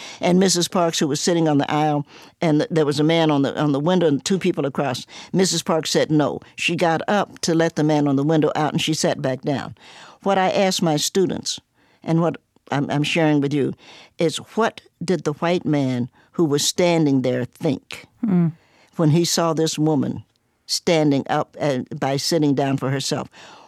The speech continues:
Speaker 1: Who was he? We, we've never looked at who is he
Speaker 2: Yeah.
Speaker 1: and what, what were his thoughts. And so when you, when you say, as I look into slavery, well, we know that there were victims in slavery. I don't have any problem with that.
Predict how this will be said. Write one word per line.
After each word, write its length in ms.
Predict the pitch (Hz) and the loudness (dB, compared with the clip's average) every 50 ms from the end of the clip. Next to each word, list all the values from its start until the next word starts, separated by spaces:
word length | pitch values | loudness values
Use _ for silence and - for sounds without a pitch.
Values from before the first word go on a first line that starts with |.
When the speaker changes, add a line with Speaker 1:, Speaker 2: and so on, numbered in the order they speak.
| - _ _ _ _ - | -20 _ _ _ _ -4
Speaker 1:
Who 180 | - 240 254 | 0 0 2
was 260 | 226 196 190 185 - | 2 2 2 0 0
he? 260 | - 226 185 131 - 98 - | 0 2 2 0 0 -4 -4
We, 200 | - 156 196 214 | 0 0 0 2
we've 200 | - 196 196 180 | 2 2 2 4
never 220 | 202 214 233 240 226 | 2 2 2 2 0
looked 240 | 214 262 294 - | 0 -2 -2 -2
at 140 | 165 160 165 | -2 -2 -2
who 180 | - 220 220 202 | 0 0 2 2
is 160 | 180 - - | 0 0 0
he 220 | 226 190 160 143 - | 0 0 0 0 0
Speaker 2:
Yeah. 440 | - 220 208 214 202 196 196 190 185 | 0 2 4 4 4 4 4 2 2
Speaker 1:
and 180 | 165 180 175 170 | 2 2 4 4
what, 200 | 190 214 - - - - _ _ _ - _ _ _ _ _ _ _ _ _ - - - | 2 2 0 -2 -8 -20 _ _ _ -20 _ _ _ _ _ _ _ _ _ -18 -8 -2
what 160 | 196 226 - | -2 -2 0
were 140 | - 208 202 | 2 2 2
his 240 | 190 202 190 - - | 4 2 2 0 0
thoughts. 420 | - 285 240 - - - - - - - - - - - - - | -2 -2 -2 -2 -4 -6 -10 -10 -10 -14 -20 -20 -20 -16 -6 -2
And 160 | 190 190 - | 0 0 2
so 180 | - 214 190 185 | 2 2 2 2
when 140 | 185 180 | 2 2
you, 200 | 185 185 185 175 | 2 2 0 0
when 160 | - 202 196 196 | 0 0 2 2
you 120 | 185 180 | 2 0
say, 300 | 170 - 180 175 170 - - | 2 2 2 2 2 2 0
as 180 | 185 180 165 | 0 0 0
I 100 | 180 165 | 0 0
look 200 | 170 180 185 - | 0 0 0 0
into 160 | 185 160 151 156 | 0 0 0 0
slavery, 440 | - - 220 226 214 175 160 156 - - - - - - | -2 0 0 2 2 2 0 -2 -4 -8 -16 -20 -6 0
well, 140 | 226 233 208 | 0 2 4
we 100 | 226 226 | 4 4
know 180 | 226 247 254 240 | 4 4 2 2
that 180 | 208 208 - | 0 0 0
there 120 | 220 202 185 | 0 0 0
were 80 | 190 | 0
victims 440 | 185 214 262 - - 190 160 160 - | 0 0 -2 -2 -2 -2 -2 -2 -2
in 80 | - 156 | -2 -4
slavery. 340 | - - 156 143 - 123 - | -2 -2 0 0 0 0 0
I 60 | 180 | 2
don't 120 | 185 202 | 2 4
have 120 | 190 185 180 | 4 4 4
any 100 | 170 160 | 2 0
problem 300 | 139 170 127 135 147 131 | 0 0 0 0 0 0
with 140 | 135 143 127 | 0 0 0
that. 280 | 165 190 196 160 - | 2 2 2 0 -2